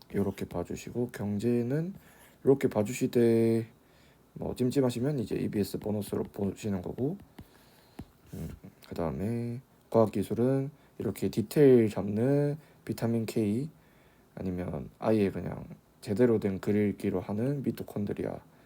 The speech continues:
아니면 이제 기술의 글의 흐름을 딱 파악하는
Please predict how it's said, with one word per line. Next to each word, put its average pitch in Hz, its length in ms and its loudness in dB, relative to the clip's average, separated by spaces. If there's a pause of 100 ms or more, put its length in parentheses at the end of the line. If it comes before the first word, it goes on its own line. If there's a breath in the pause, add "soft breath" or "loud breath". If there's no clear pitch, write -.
(500 soft breath)
아니면 135 320 -2
이제 98 180 2
기술의 117 720 2
글의 107 340 2
흐름을 107 640 0
딱 - 260 -6
파악하는 107 580 -4